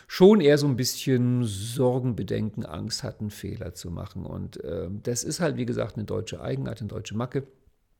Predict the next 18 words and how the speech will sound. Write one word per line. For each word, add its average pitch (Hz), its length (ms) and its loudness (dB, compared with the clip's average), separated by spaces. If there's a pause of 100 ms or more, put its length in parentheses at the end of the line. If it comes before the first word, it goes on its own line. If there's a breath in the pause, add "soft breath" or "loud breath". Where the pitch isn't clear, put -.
(380)
diese 139 200 -6
deutsche 123 320 -2
Anti-Fehler-Kultur. 120 920 -4 (560 loud breath)
Und - 120 2
ich 110 100 4
habe 131 100 6
den 127 120 4
Satz 113 220 2
gehört, 113 220 2
"Es - 140 -4
gibt 110 140 -6
keine 131 200 -6
Fehler, 107 240 -6
es 107 100 -8
gibt - 180 -12
nur 117 80 -6
Feedback." - 360 -10
Und, 120 160 -6